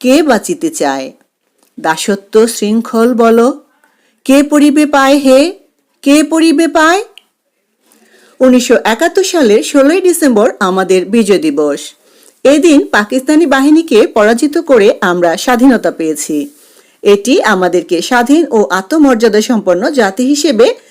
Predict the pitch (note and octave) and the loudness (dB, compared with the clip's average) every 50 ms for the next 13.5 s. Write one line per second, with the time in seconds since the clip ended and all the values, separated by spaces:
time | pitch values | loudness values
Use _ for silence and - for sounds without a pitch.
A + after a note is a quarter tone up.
0 | _ _ - - G#3+ A3 G#3 - - A#3 A3 G#3+ F#3 E3+ E3 E3+ F3 - A#3+ A#3+ | _ _ -6 -2 -2 -2 -2 0 2 2 2 2 2 -2 -4 -6 -6 -8 -8 -6
1 | - E4+ F4 C#4+ - - - G#3 G3+ A3+ C4+ D4 C#4 B3 G3+ F3+ D3+ D#3+ D#3 D3+ | -2 -2 -2 -2 -4 -8 -8 -6 -2 0 0 0 2 2 2 2 2 0 -2 -2
2 | D3 - - D#3 C#3+ D3 - _ _ _ _ _ _ _ _ _ - F3+ F3 F3 | -4 -4 -6 -6 -6 -6 -10 _ _ _ _ _ _ _ _ _ -4 -2 -2 0
3 | A3+ B3+ A4 - - F#3+ E3 E3 E3 D#3 D#3+ E3 E3 A3+ - G3 F#3+ F#3+ - C4 | 0 0 0 0 -2 -4 -4 -4 -4 -4 -4 -4 -4 -2 -2 -2 -2 -2 -2 -2
4 | C4+ C#4+ C#4 A#3+ B3+ C#4 D4 C4+ A#3+ F#3 D#3+ E3 D#3+ D3+ E3 D#3 D3+ D3 C#3+ - | 0 0 0 2 2 2 4 4 2 2 0 -2 -4 -4 -4 -4 -4 -4 -6 -8
5 | - _ _ _ _ _ _ _ _ - G#3+ B3 D4 E4+ D4 F4+ F4+ F4+ - - | -12 _ _ _ _ _ _ _ _ 0 2 2 2 2 2 2 2 2 2 0
6 | B3+ C#4 - - A3 G3+ F#3+ F#3+ F#3+ F#3 F#3+ F3+ E3+ - F3+ G3 - - - - | -2 -2 -2 -2 -2 -2 0 0 0 0 0 -2 -2 -2 -2 -2 -2 -2 0 2
7 | C#4+ D4 D4+ D4+ E4+ F4 C4 C4+ B3+ A3 E3 F#3 A3+ A4+ - - - _ - F#3+ | 4 4 4 4 4 2 0 0 -2 0 2 2 2 2 0 -4 -12 _ -8 -4
8 | F#3+ G3 F#3 F#3 - G#3+ A3 D4 A4+ A#4 - - D4+ C4+ A3 F#3 F3 E3 D3+ C#3+ | -2 0 0 0 0 0 0 0 -2 -2 -2 0 2 2 2 2 0 -2 -4 -4
9 | D#3 C#3+ C#3 C3+ - - _ _ _ _ _ _ _ _ _ _ _ _ _ _ | -4 -4 -4 -4 -8 -12 _ _ _ _ _ _ _ _ _ _ _ _ _ _
10 | _ _ _ _ _ _ _ _ _ _ _ _ _ _ _ _ _ _ _ _ | _ _ _ _ _ _ _ _ _ _ _ _ _ _ _ _ _ _ _ _
11 | _ _ - A3 G#3+ A3 A3 - B3+ B3+ B3+ - D#4 D4+ D4+ - E4+ D#4 E4 E4+ | _ _ -6 -4 -2 -2 -2 -4 -6 -8 -8 -6 -8 -6 -4 -4 -4 -2 -4 -4
12 | D#4+ C#4 A3+ A#3 D4+ D4 B3+ A#3+ A3+ B3 C#4+ C#4+ D4 D4+ D4 E4+ E4 - E4 C#4+ | -2 -2 -2 -2 -4 -4 -6 -8 -6 -4 -4 -4 -4 -4 -4 -6 -6 -6 -6 -4
13 | D4+ C#4+ D4 C#4+ D4 - D4+ F#4+ C5 | -2 -2 -2 -2 -4 -6 -8 -8 -10